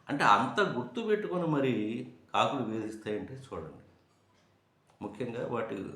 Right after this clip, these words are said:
పిల్లలు పెట్టినప్పుడు వాటి గూళ్ళను కొట్టడం కానీ, వాటి దగ్గరికి వెళ్ళి హాని చేసినట్టుగా ఇవి, అవి అనుకున్నా, అలాంటప్పుడు అనమాట అట్లాంటి వ్యక్తిని గుర్తుపెట్టుకుంటే. మరి ఏం చేయాలి అలాంటప్పుడు అంటే,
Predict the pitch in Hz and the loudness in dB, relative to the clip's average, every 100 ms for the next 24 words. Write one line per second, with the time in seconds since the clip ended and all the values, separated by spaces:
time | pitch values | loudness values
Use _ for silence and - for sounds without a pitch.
0 | - - - - 123 127 127 - - 107 | -12 -16 -18 -8 0 2 2 -2 -4 -8
1 | - 104 98 - 95 - 98 - - - | -8 -10 -10 -10 -10 -6 -6 -8 -16 -20
2 | - _ 104 110 113 113 110 98 120 120 | -20 _ -4 0 0 0 -2 0 2 2
3 | 117 104 98 101 104 98 95 95 104 104 | 0 -2 -2 -4 -6 -4 -4 -2 -4 -2
4 | 101 98 127 127 120 107 117 127 127 120 | -4 0 0 0 -2 0 0 0 0 -4
5 | 120 104 107 110 104 104 - - 113 120 | -4 -8 -4 -2 -2 -4 -12 -12 -4 -2
6 | - 104 107 113 123 113 107 104 104 - | 0 2 2 0 -2 -2 -2 -2 -6 -14
7 | - - _ _ _ - 143 190 190 170 | -20 -20 _ _ _ -2 2 2 2 -2
8 | 156 151 147 143 131 151 131 104 - - | 0 2 2 0 -2 -2 -2 -4 -10 -16
9 | - _ _ - - 123 117 107 - 123 | -20 _ _ -14 -4 0 0 -2 -4 -4
10 | 95 92 95 95 - 82 - - 110 120 | -4 -6 -8 -14 -14 -16 -16 -10 -2 0
11 | 120 151 151 143 135 131 - - 104 104 | 2 0 2 2 2 2 -2 -4 -4 -6
12 | 98 101 92 - | -4 -6 -8 -10